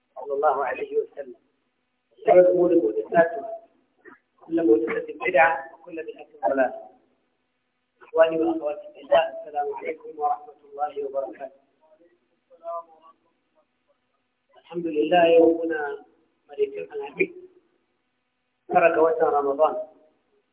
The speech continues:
shekara ta dubu ɗaya da ɗari hudu da arba'in da bakwai. Wanda aka faɗa zai ya tafi da sauri ko? Haka zai tafi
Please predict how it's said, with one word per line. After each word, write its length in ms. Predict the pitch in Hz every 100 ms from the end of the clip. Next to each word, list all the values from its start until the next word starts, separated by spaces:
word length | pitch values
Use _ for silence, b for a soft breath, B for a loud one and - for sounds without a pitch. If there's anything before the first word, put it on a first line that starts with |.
| _ _ _ _ _ _ _ _
shekara 360 | - 170 160
ta 60 | 165
dubu 200 | 165 165
ɗaya 180 | 165 165
da 80 | -
ɗari 160 | - - -
hudu 300 | _ 320 -
da 80 | - 285
arba'in 380 | 277 - 320 320 _ _
da 60 | - 605
bakwai. 300 | 554 - _ _ _ _ _ _ _ _ _ _ _ _ _ _ _
Wanda 220 | 180 180
aka 140 | 170 175
faɗa 260 | 175 160 160
zai 140 | 151
ya 160 | 160 160
tafi 220 | - 143
da 80 | 135 131 131 156
sauri 260 | 156 156
ko? 80 | 180 - - _ _ _ _ _ _ _ _ _ _ _ _ _ _
Haka 180 | - 190
zai 140 | 180
tafi 200 | - -